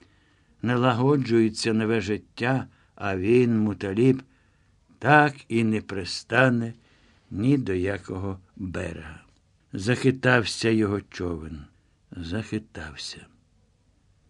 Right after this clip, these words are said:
«Завтра вранці подзвони. Мама виведе тобі Надіру», — сказала Іринка.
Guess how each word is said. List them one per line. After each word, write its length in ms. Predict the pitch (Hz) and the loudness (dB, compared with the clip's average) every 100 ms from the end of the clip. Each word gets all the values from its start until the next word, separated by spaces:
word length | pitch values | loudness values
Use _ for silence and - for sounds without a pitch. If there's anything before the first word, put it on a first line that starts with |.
| _ _ _ _ - | _ _ _ _ -6
«Завтра 480 | 107 170 170 160 160 | 4 6 6 4 4
вранці 480 | 147 131 113 - 113 | 6 6 4 0 -2
подзвони. 680 | 123 107 107 107 104 92 90 _ _ _ _ - | -2 0 0 0 0 -2 -8 _ _ _ _ -4
Мама 400 | 110 147 143 135 | 4 6 8 6
виведе 420 | 131 123 117 113 | 6 4 4 2
тобі 300 | 113 110 113 | 0 2 4
Надіру», — 480 | 110 101 104 101 101 | 2 0 -2 -2 -4
сказала 580 | - - 107 104 104 104 | -6 -4 -2 0 0 0
Іринка. 560 | 104 107 101 90 98 | 0 0 -2 -6 -10